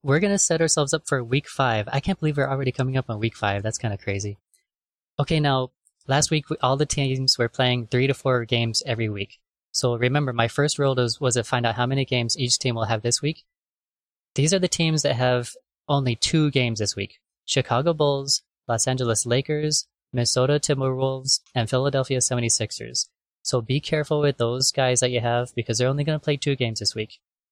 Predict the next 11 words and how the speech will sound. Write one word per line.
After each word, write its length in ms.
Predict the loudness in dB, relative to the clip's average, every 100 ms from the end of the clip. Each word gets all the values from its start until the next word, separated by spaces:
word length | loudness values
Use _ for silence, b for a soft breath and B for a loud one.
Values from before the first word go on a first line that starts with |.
| _ _ _ _ _ _ _
especially 400 | -2 0 0 2
the 100 | 0
players 280 | 2 0 2
that 120 | 2
average, 240 | 0 0 -2
like, 160 | -2 -6
twenty, 500 | -6 -2 -2 -2 -4 -8 _
twenty-five 440 | -4 -2 0 -2 0
points 280 | -2 -2
per 200 | -4 -6
game. 280 | -4 -6 -10